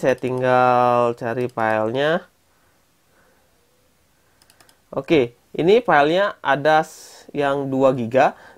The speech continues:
dan saya sudah convert menjadi tiga ratus mega. Untuk cara convertnya gampang banget, kalian tinggal drag aja videonya. Nah, ini proses adding. Nah, di sini kalian tinggal pilih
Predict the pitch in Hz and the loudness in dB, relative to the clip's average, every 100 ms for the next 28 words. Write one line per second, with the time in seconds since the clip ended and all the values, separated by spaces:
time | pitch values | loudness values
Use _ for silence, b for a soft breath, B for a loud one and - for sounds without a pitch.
0 | - 170 156 170 147 147 175 139 139 151 | 0 2 2 0 0 0 2 0 0 -4
1 | - 143 127 127 135 139 123 123 113 110 | -4 -2 0 0 0 -4 -4 -2 -2 -2
2 | 117 120 117 131 123 B B - 160 208 | -8 -4 0 0 0 B B -2 0 0
3 | 180 156 143 135 147 156 180 208 214 151 | 0 0 0 0 -6 -4 -4 -2 -2 -6
4 | 131 131 131 139 170 - - 117 127 131 | -4 -4 -2 2 2 0 -6 -4 -2 -4
5 | 120 117 113 110 113 117 110 110 107 110 | -6 -4 -2 -4 -4 -4 -2 -4 -4 -6
6 | - 110 110 107 127 202 302 _ _ _ | -6 -8 -6 -4 0 -2 -2 _ _ _
7 | _ _ _ _ _ _ _ _ _ _ | _ _ _ _ _ _ _ _ _ _
8 | _ _ _ 143 110 113 131 131 - - | _ _ _ -14 -10 -8 -8 -8 -10 -4
9 | 120 127 117 _ 117 117 156 220 b b | -4 -4 -8 _ -8 -4 -4 -4 b b
10 | b b b b 139 147 143 135 135 202 | b b b b 0 4 4 0 -2 -2
11 | 233 196 208 208 196 190 185 185 277 208 | 0 2 0 -2 0 2 2 0 0 2
12 | 185 | 2